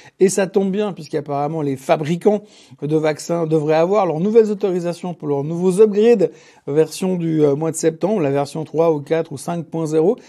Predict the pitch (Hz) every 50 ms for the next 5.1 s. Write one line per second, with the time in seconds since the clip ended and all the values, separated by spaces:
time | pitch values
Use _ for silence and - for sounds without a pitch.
0 | - - _ _ - 135 - 160 156 131 127 - 165 180 214 202 190 - 196 185
1 | 180 175 165 - 175 151 147 156 170 180 170 170 170 151 131 123 127 139 131 131
2 | 127 135 143 135 147 156 156 180 202 202 180 165 156 151 156 151 151 - - 180
3 | 160 - - 202 196 175 156 - 151 151 175 170 - 165 151 135 135 131 131 143
4 | 160 180 185 196 190 190 190 185 - 196 196 180 160 175 165 160 160 160 165 202
5 | 214